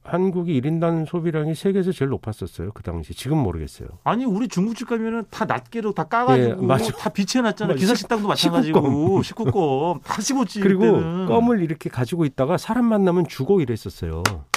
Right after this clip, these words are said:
Speaker 2: 그래, 껌을 줬잖아.
Speaker 1: 응, 그냥 껌을 줘, 그냥.
Speaker 2: 맞아.
Speaker 1: 예. 그리고
Speaker 2: 아.
Speaker 1: 그 당시에는 뭐 흡연을
Speaker 2: 네.
Speaker 1: 권장하는 시대였잖아요. "어, 노형 담배 한 대 하시오." 이렇게 담배를
Speaker 2: 맞아요, 맞아요.
Speaker 1: 주거나 아니면
Speaker 2: 네.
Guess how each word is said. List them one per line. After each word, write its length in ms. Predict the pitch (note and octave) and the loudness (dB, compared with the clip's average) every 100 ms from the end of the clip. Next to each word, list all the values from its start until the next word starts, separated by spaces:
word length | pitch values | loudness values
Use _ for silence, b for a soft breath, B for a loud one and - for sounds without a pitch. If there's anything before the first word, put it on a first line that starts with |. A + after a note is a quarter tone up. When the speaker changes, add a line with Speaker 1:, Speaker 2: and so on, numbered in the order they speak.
| - | -8
Speaker 2:
그래, 180 | B2 - | -14 -6
껌을 280 | C4 E4 E4+ | -4 2 2
줬잖아. 220 | G#3 D#3 A#2+ | 4 2 2
Speaker 1:
응, 0 | |
그냥 200 | G3+ A#3+ | 4 2
껌을 300 | - C4 C4+ | 4 4 4
줘, 120 | - D3 D#3 | 2 0 0
그냥. 200 | G2 G2+ | 0 0
Speaker 2:
맞아. 180 | D#2 G#2+ E2+ - _ | -2 -6 -12 -14 _
Speaker 1:
예. 160 | G2+ E2 - _ b b b b b | -8 -8 -14 _ b b b b b
그리고 240 | - E3+ | -4 -2
Speaker 2:
아. 300 | - - - - | -2 -6 -18 -6
Speaker 1:
그 80 | |
당시에는 420 | D3 F3 E3 E3 D#3 | 0 0 0 0 0
뭐 300 | A#2+ B2 G#2+ _ _ _ _ _ _ _ | 0 -2 -2 _ _ _ _ _ _ _
흡연을 760 | D#3 A3+ A3 G#3 F3+ D3 C3 A2+ - _ _ _ | -4 0 2 2 2 2 2 -2 -10 _ _ _
Speaker 2:
네. 100 | F#3 | 2
Speaker 1:
권장하는 440 | G#3 E3 G3+ F#3+ D3+ | 4 6 4 4 0
시대였잖아요. 560 | C3+ A2+ F#2+ F2+ D#2+ D#2 b b b | -2 -4 -2 -4 -6 -10 b b b
"어, 60 | B2 | -2
노형 320 | G#2 A2+ D3+ C3+ | 2 2 2 0
담배 280 | - G2 A2+ | -6 -2 0
한 120 | A2 | 0
대 60 | G#2+ | 0
하시오." 220 | G2 C3+ | -2 -2
이렇게 160 | A2+ B2+ | -2 -2
담배를 560 | - A2 C3 C#3 A2+ - - | 0 2 4 2 0 -10 -10
Speaker 2:
맞아요, 260 | G#2 A2+ | -6 -4
맞아요. 100 | B2+ F#2 | -4 -4
Speaker 1:
주거나 340 | A#2+ B2 D3 | 0 0 2
아니면 420 | G2 G2+ B2 G3 | 0 0 0 -2
Speaker 2:
네. 80 | G3 | -4